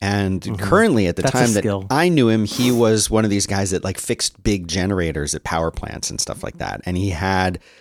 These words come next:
Speaker 1: these tools I had
Speaker 2: <clears throat>
Speaker 1: never heard of before, and they were called Snap-on. Now, to me, when I think of something that snaps on,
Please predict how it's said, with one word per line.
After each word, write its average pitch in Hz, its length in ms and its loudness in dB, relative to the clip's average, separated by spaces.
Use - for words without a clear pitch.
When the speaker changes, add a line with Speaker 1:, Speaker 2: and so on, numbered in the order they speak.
Speaker 1:
these 101 220 0
tools 110 480 4
I 95 100 4
had 90 100 2
Speaker 2:
<clears throat> - 0 -
Speaker 1:
never 143 280 2
heard 110 240 4
of 85 100 0
before, - 540 -8
and 110 120 2
they 107 80 4
were 110 80 4
called 104 240 0
Snap-on. 87 600 0
Now, 92 160 0
to - 180 0
me, 180 300 2
when 127 160 2
I 170 120 2
think 226 180 -2
of 165 80 0
something 156 320 2
that 107 100 2
snaps 131 540 2
on, 135 400 0